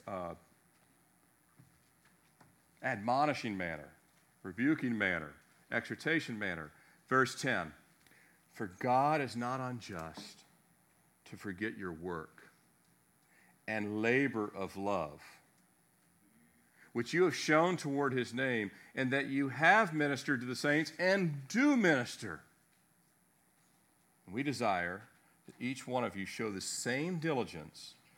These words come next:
to the full assurance of hope until the end, that you do not become sluggish,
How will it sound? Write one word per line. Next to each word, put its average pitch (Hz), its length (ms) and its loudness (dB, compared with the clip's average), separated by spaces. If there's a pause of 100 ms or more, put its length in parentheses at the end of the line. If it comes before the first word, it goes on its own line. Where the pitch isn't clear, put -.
(140)
to 131 100 -2
the 107 100 -4
full 175 460 0
assurance 120 560 0
of - 140 -4
hope 156 340 0
until 131 340 -2
the 120 180 0
end, 87 200 0 (300)
that 156 180 6
you 180 80 6
do 170 160 6
not 196 420 8
become 208 460 6
sluggish, 214 1040 0